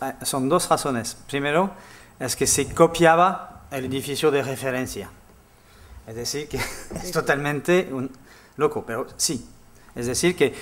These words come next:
la, la gente buscaba, digamos, soluciones técnicas del edificio de referencia para ponerlo en su proyecto. Entonces, nos olvidamos de eso.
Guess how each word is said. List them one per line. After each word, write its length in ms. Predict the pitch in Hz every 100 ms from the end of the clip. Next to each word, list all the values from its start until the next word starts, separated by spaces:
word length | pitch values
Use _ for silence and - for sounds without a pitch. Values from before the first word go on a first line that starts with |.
| - -
la, 160 | 123 143
la 140 | 135
gente 300 | 160 151 175
buscaba, 680 | 151 165 - 160 175 190 -
digamos, 320 | 139 143 160 156
soluciones 680 | - 156 151 - 160 175 -
técnicas 760 | 151 160 156 175 190 - - - - - - - -
del 240 | 127 123 151
edificio 420 | 151 160 151 170
de 100 | 156
referencia 580 | 139 135 143 143 - 175
para 200 | 139 135
ponerlo 480 | 139 135 156 160 156
en 220 | 131 123
su 160 | 117 120
proyecto. 400 | 123 135 - 87 -
Entonces, 400 | - - 147 - - - - - - -
nos 180 | 135 147
olvidamos 480 | 156 135 135 131 127
de 120 | 117
eso. 220 | 107 98